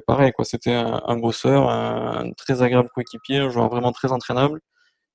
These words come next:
Et, euh, voilà, c'est vraiment sa détermination et son, son goût du travail qui font que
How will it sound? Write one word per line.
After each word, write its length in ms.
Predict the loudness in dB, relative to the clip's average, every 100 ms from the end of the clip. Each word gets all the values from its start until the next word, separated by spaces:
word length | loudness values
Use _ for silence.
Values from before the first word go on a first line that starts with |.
| _
Et, 220 | -2 2 4
euh, 340 | 4 4 2
voilà, 220 | 4 4
c'est 160 | 2 0
vraiment 200 | 2 0
sa 140 | -2
détermination 840 | -4 0 -2 0 -2 -2 0 2
et 60 | 2
son, 300 | -2 -4 -4
son 220 | -4 -4
goût 120 | -4
du 120 | -4 -2
travail 320 | 2 4 2
qui 140 | -2
font 200 | -4 -4
que 300 | -2 -4 -4